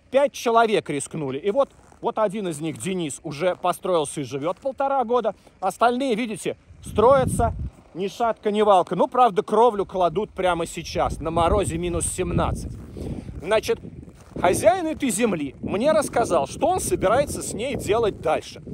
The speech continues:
Он уже сделал здесь дороги, он собирается обнести ее богатым забором,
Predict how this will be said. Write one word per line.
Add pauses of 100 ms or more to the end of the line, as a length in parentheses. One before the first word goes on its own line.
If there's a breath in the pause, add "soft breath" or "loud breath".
(380 loud breath)
Он
уже
сделал
здесь
дороги, (180 loud breath)
он
собирается
обнести
ее (160)
богатым
забором,